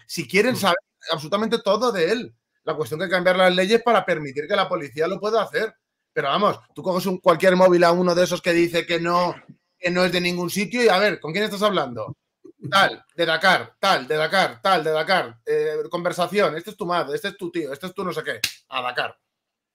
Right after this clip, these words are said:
Speaker 1: Pero es que eso no se hace. Las O N Gs lo que hacen es relatos fantásticos. Y es que hay hasta anuncios por, yo lo veo en mi barrio incluso pegado en, en, en las paradas del autobús pone,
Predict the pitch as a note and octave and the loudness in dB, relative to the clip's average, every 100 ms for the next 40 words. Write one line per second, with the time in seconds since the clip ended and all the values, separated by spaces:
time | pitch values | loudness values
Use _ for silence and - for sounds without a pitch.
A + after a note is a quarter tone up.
0 | _ _ _ _ _ _ D#3+ D3+ F3 F3+ | _ _ _ _ _ _ -6 -6 -6 -4
1 | F#3 G3+ F3 G3 G#3 A2+ _ _ _ _ | -2 0 0 0 -2 -6 _ _ _ _
2 | B2+ B2 D3 - E3+ F#3 F3+ F3+ F#3 A3 | -12 -6 -6 -2 0 2 0 0 0 -2
3 | - _ E3 D#3+ E3 G3 E3 F3 D#3+ G#3+ | -6 _ -4 0 2 0 0 0 2 0
4 | C4+ G3 D3 E3 A#3 A3+ - F3 F3+ A#3 | -2 -4 -4 -2 0 2 0 -2 -2 -2
5 | A#3 - F#3 - - - B2 F#3+ A3+ A#3 | -4 -2 -2 -4 -8 -8 -4 2 4 4
6 | G#3 F#3 G#3+ B3+ A3+ F3+ F3+ F3 D3+ E3+ | 2 2 2 0 -2 -2 -2 0 2 4
7 | A3 G#3+ E3+ D3 C3+ A2+ _ _ - D#3 | 4 2 2 -2 -6 -12 _ _ -8 -6
8 | D#3 C#3+ D#3 D3+ D3 D#3 F#3 A3 F#3+ - | -6 -6 -4 -2 0 0 0 2 0 -2
9 | C3+ F#3+ B3+ - E3 D3 A#2 | -4 -4 -4 -2 -4 -2 -8